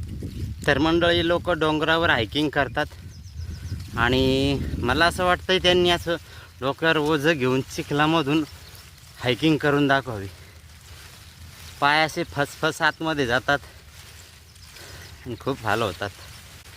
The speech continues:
आपलं देखील एक हायकिंगच आहे, फक्त शेतामध्ये चालू आहे, चिखलामध्ये.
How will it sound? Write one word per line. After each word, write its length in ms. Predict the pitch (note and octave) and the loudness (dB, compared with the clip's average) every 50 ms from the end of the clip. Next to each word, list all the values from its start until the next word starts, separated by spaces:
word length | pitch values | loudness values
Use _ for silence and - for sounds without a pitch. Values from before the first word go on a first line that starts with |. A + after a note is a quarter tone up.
| - - - - - - - - - - | -20 -20 -20 -20 -20 -20 -20 -20 -10 -2
आपलं 300 | - C#3 - - F3 F#3 E3 | -2 0 0 4 2 2 2
देखील 260 | F#3+ F3+ - F#3 F3+ | 2 -2 -2 0 2
एक 260 | F3+ F3 E3+ F3 E3+ - - - - | 2 2 2 2 0 -2 -6 -20 -18
हायकिंगच 580 | - - - A#2+ - - C#3 D3 C#3+ E3 D3+ D3+ | -12 -6 -4 -4 -4 0 0 2 2 2 4 4
आहे, 180 | D#3+ D3 C3+ C3+ - - - - - - - - - - - - - - | 2 2 2 0 -6 -10 -16 -18 -18 -18 -20 -20 -20 -20 -20 -18 -10 -10
फक्त 200 | A#2 - - E3+ D#3 | -8 -6 -4 -4 -2
शेतामध्ये 580 | - C#3+ B2+ - - D3+ D3+ D#3+ D#3+ D3 C#3+ B2 | 0 0 0 0 2 2 4 4 2 2 0 0
चालू 260 | - D3 C3+ C3 D3 | 2 0 0 2 2
आहे, 140 | C#3+ C#3 C3+ | 2 2 2
चिखलामध्ये. 720 | - - E3 - - B2+ B2+ B2+ C3 C3 A2+ G2+ A2+ | 0 -6 -10 -6 -2 0 2 2 2 2 0 -2 -6